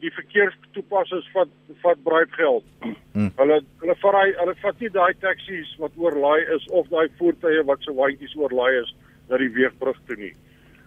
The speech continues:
Speaker 1: Hulle vat my weegbrug toe, hulle los daai mense. Ek het daai selfde taksies wat ons daar kry, wat ons kry as ons Pretoria uitkom.
Speaker 2: Mhm.
Speaker 1: Dan kry ons hulle weer voor op die pad, as ons by 'n weegbrug gaan ry, hulle by daai weegbrug verby.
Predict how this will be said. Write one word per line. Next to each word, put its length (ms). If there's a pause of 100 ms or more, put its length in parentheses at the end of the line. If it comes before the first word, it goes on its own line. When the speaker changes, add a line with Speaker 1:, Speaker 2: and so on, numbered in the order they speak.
(140)
Speaker 1:
Hulle 140
vat 260
my 220
weegbrug 500
toe, 100
hulle 220
los 320
daai 200
mense. 420 (360)
Ek 100
het 80
daai 180
selfde 420
taksies 440
wat 180
ons 140
daar 200
kry, 240
wat 180
ons 180
kry 200
as 100
ons 140
Pretoria 420
uitkom. 400 (180)
Speaker 2:
Mhm. 280 (420)
Speaker 1:
Dan 140
kry 160
ons 100
hulle 220
weer 280
voor 140
op 80
die 160
pad, 200
as 140
ons 260
by 80
'n 120
weegbrug 320
gaan 180
ry, 80
hulle 180
by 100
daai 160
weegbrug 520
verby. 420